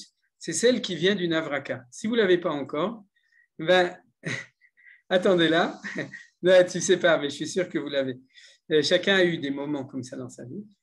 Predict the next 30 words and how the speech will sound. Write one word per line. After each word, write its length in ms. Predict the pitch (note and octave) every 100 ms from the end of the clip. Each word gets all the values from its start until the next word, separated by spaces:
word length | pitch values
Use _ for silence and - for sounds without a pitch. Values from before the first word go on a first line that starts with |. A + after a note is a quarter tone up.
| _
Chez 160 | - F3+
la 120 | D#3
Tov 180 | D#3+ C#3
Aklali. 400 | C3 C3 A#2 - _ _ -
Alors, 400 | E3 F3+ - - _ -
mais 180 | F#3+ G3+
d'où 220 | G3 C4+
elle 100 | G#3+
vient ? 280 | D#3 D#3 C#3
Vous 80 | D#3+
vous 60 |
souvenez 300 | E3+ G3+ A#3+
qu'il 180 | G3 F#3
a 60 | F3
dit, « 420 | G#3 B3+ A3 F#3
Chez 180 | - E3
Raoul 260 | E3 G#3 F#3+
et 60 |
Chapès, 420 | - D#3+ A3+ G#3+
cette 160 | - C3+
netivotea, 800 | D#3+ E3 D#3 D3 D3 G#3+ A3 G#3+ - _ _
beimketa 680 | D3+ D#3+ D#3+ C#3+ F#3+ F#3+ F#3
aluma. » 500 | D3+ F#3 G#3 G#3+ - _ _ _
C'est-à-dire 340 | - E3 F3
qu'il 160 | F3 F3+
faut 140 | G#3+
savoir 320 | G#3+ G#3 F#3 F3
d'où 100 | E3+
ça 180 | E3
vient. 280 | C3+ C3+ B2